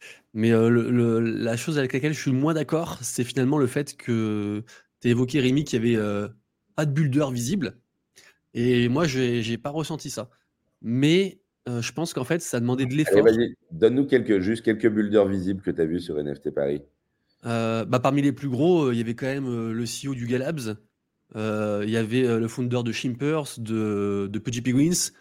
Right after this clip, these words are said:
Speaker 1: Enfin, c'est, c'est des gens que tu vois jamais. Il y avait le co-founder de Axie Infinity et de Sky Mavis, Alexander, euh, je sais plus son nom. Euh, il y avait, euh, il y avait aussi le founder de, et président de, de Animoca Brands,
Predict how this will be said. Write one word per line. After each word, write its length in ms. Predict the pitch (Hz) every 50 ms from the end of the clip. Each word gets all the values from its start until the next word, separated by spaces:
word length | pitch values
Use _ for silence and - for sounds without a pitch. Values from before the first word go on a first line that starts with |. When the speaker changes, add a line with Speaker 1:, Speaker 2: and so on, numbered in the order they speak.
| _ _ _ _ _
Speaker 1:
Enfin, 80 | - 110
c'est, 200 | 110 - 123 113
c'est 140 | - - 123
des 100 | 117 120
gens 140 | 117 147 156
que 60 | -
tu 80 | -
vois 100 | 117 113
jamais. 220 | 117 131 156 175 185
Il 40 | 151
y 40 |
avait 100 | 123 113
le 60 | 113 107
co-founder 400 | - 135 - 139 127 127 131 131
de 60 | 117
Axie 180 | 113 - -
Infinity 460 | 139 - 156 143 131 120 170 208 - - _ _ -
et 40 | 110
de 60 | 113
Sky 180 | - - 127
Mavis, 380 | 120 127 127 175 202 - - - _ _ _ _ _ _ _ _ _ _
Alexander, 480 | - 117 123 120 - 131 127 120 127 131
euh, 120 | 113 110
je 100 | 101 107
sais 140 | 110 104 123
plus 120 | 120 135 120
son 140 | - 123
nom. 240 | 127 143 165 196 196 - - _ _ _ _ _ _ _ -
Euh, 260 | 110 107 110 110 110 113
il 80 | 113
y 60 | 113 113
avait, 400 | 113 110 107 123 135 139 143 131
euh, 680 | 120 117 110 110 110 107 107 104 104 104 101 101 101 98 - - _ _ _ _ _ _ _ _ _ -
il 60 | 107
y 20 |
avait 80 | 101 113
aussi 180 | 117 - -
le 60 | 165 131
founder 340 | - 147 139 131 127 143 135 135
de, 600 | 120 120 120 117 113 110 107 107 107 104 101 98
et 80 | - 120
président 460 | - - 123 113 113 117 120 127 131
de, 260 | 117 107 107 107 104
de 120 | 101 104 110
Animoca 320 | 113 117 120 - - 127
Brands, 420 | 110 104 123 160 180 160 - -